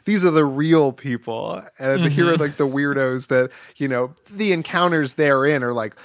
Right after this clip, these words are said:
Speaker 1: the drama of the movie. Uh, but it's interesting that she doesn't go, like,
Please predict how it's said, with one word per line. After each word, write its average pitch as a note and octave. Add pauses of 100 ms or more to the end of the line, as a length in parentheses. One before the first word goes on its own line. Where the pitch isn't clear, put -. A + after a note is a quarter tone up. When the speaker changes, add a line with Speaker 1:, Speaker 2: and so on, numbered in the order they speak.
(120)
Speaker 1:
the B2
drama B2+
of A2
the G#2+
movie. A2
Uh, G2+
but C3
it's -
interesting F3
that C#3
she C3+
doesn't B2+
go, A#2+
like, A2